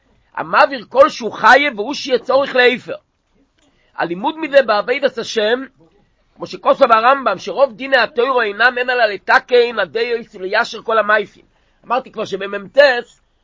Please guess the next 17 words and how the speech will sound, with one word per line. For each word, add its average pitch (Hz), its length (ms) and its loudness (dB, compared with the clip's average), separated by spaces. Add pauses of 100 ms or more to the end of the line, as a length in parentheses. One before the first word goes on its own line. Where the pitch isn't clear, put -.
(140)
זה 214 160 0
היה 247 200 6
המוטו 240 320 -2
של 190 100 -12
כל 240 220 -8
פברנגן 233 380 -10
בשבת, 214 440 -4
הרבי 214 220 -8
לקח 214 260 -10
את - 60 -10
הרמב"ם 220 320 -10
היומי, 196 500 -10 (480)
ודרש 196 400 0
אותו 254 180 -2
בעבודת 233 440 0
השם, 208 260 -6 (800)
ובהקדם. 190 460 -2